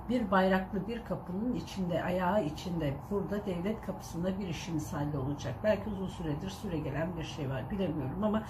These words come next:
belki de bir haber bekliyorum. Pasaportla ilgili bir haber, o da devlet kapısıyla,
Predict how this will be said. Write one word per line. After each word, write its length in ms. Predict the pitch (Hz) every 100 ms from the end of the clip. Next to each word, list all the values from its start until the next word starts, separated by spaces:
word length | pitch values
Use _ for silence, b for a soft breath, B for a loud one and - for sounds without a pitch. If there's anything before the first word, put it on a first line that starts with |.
| B B -
belki 240 | 277 262 240
de 120 | 226
bir 120 | 240
haber 400 | - 196 214 202
bekliyorum. 380 | 160 - 143 160
Pasaportla 560 | 196 - 190 202 196 190
ilgili 360 | 160 165 156
bir 100 | 156
haber, 320 | 147 147 147 135
o 160 | 208
da 120 | 202
devlet 360 | 165 143 143 -
kapısıyla, 420 | 147 - - 160